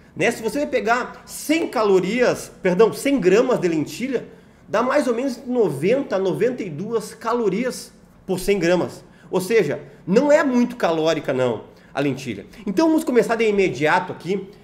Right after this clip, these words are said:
Tem vários, mas eu sou, ah, eu apenas separei os mais importantes, ou apenas com comprovação científica dos benefícios da lentilha. Vamos lá. Primeiro,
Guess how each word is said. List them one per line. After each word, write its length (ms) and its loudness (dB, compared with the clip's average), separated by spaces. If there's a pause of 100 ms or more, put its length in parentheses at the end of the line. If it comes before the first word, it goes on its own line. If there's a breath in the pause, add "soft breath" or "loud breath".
(160 loud breath)
Tem 160 0
vários, 360 4
mas 120 -2
eu 80 -2
sou, 200 -6
ah, 640 0
eu 300 0
apenas 420 0
separei 560 -2 (320 loud breath)
os 160 -2
mais 380 2
importantes, 720 -2 (340 loud breath)
ou 120 0
apenas 480 2
com 160 -4
comprovação 680 0
científica 600 -8 (300 loud breath)
dos 240 -4
benefícios 1500 -2
da 300 2
lentilha. 720 -4
Vamos 220 6
lá. 120 0
Primeiro, 540 0